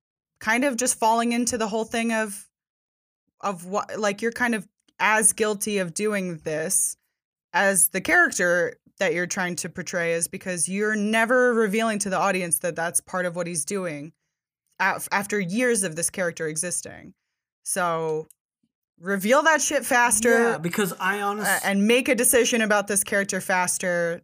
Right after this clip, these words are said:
Speaker 1: and reveal it to the au-, like, give your audience enough credit that they could still appreciate this character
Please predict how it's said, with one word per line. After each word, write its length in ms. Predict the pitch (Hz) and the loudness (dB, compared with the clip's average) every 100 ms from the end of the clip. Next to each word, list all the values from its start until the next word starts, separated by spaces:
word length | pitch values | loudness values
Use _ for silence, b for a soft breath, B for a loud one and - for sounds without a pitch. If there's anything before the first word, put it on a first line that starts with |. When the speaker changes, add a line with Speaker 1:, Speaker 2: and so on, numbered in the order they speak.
| _ | _
Speaker 1:
and 140 | 185 180 | -8 -6
reveal 260 | 175 196 | 0 0
it 60 | 202 | 0
to 80 | 202 | -2
the 100 | 170 | 0
au-, 200 | 185 196 | 0 0
like, 240 | 180 - _ _ _ _ _ | -4 -6 _ _ _ _ _
give 180 | - 214 | -2 2
your 120 | 233 214 | 2 4
audience 400 | 208 202 190 190 | 4 2 0 -2
enough 220 | 180 - | -4 -4
credit 320 | 190 185 175 | -2 0 0
that 160 | 170 160 | -4 -4
they 160 | 170 | -6
could 420 | 165 175 165 156 _ | -4 -6 -6 -8 _
still 420 | - - 202 185 170 | -4 -2 0 0 -2
appreciate 580 | - 220 220 220 170 - | -6 -6 -4 -4 -8 -8
this 160 | 170 | -10
character 760 | - 175 170 - 165 160 156 | -8 -10 -10 -10 -8 -8 -10